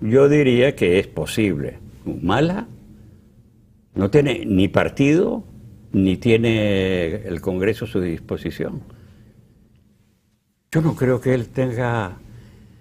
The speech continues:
ni el ánimo, ni la voluntad, ni la capacidad, sobre todo, para hacer que, que pase una ley de esta naturaleza. Se armaría una bronca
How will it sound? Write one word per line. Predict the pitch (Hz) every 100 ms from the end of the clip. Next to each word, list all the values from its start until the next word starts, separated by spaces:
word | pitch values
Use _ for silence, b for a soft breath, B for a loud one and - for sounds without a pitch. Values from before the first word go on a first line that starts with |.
| b b _ _ _ _ _ _ _ _ -
ni | 104 113
el | 107 110
ánimo, | 131 147 147 156 156
ni | 127 104
la | 92 85
voluntad, | 80 85 87 87 135 156 - - 104
ni | 113
la | 107 107
capacidad, | 107 82 82 - 101 143 170
sobre | - 101 87
todo, | 95 160 170 156
para | 120 104 98 98
hacer | 95 - 135 135
que, | - 117 98 92 87 87 87 113 B B B B B -
que | 104
pase | - 123 135
una | 120 113
ley | 107 117 123
de | 110 110
esta | 123 -
naturaleza. | 110 104 101 98 117 143 117 101 101
Se | 98 - 101
armaría | 92 90 101 107 131
una | 127 120
bronca | 104 113 127 117 - 120 113